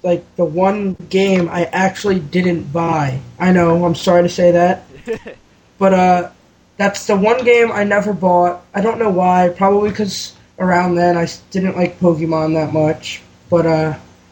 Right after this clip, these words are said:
Speaker 1: yeah, so I hope they do do a remake, because I really wanna play it after hearing about it.
Speaker 2: Yeah, Johto, Johto was great. Like, that's gonna be my, one of my favorites.
Speaker 1: Yeah.
Speaker 2: Like, this one's okay, because,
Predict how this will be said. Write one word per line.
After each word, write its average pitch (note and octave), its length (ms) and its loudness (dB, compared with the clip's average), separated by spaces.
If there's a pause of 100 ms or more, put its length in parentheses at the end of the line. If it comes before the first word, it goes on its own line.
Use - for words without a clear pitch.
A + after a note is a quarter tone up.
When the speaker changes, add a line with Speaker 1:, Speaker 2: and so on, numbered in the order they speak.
(380)
Speaker 1:
yeah, F#3 260 4
so F3 180 0
I F#3 120 4
hope A#3+ 180 2
they B3+ 100 4
do B3 140 -6
do A3+ 180 -2
a G#3 60 0
remake, F#3 540 -2
because D#3+ 400 -4
I E3+ 140 -8
really F3 260 2
wanna D#3+ 200 -2
play D3+ 280 -6
it C#3+ 100 -6 (640)
after E3 240 -4
hearing D3+ 220 -2
about D3 260 -4
it. C#3 100 -8 (800)
Speaker 2:
Yeah, C3 300 -14 (160)
Johto, E3+ 380 -14 (140)
Johto F3 220 -18
was C3 220 -20
great. A#2 280 -20 (140)
Like, A2+ 240 -20
that's C#3 160 -20
gonna D3 140 -16
be C#3 120 -20
my, B2+ 200 -20
one C3+ 100 -20
of C3 80 -20
my B2 100 -20
favorites. G#2+ 380 -20 (840)
Speaker 1:
Yeah. D#3 300 0
Speaker 2:
Like, - 380 -10
this F#3+ 180 -18
one's A3 240 -18
okay, E3 460 -18 (100)
because, D3 280 -18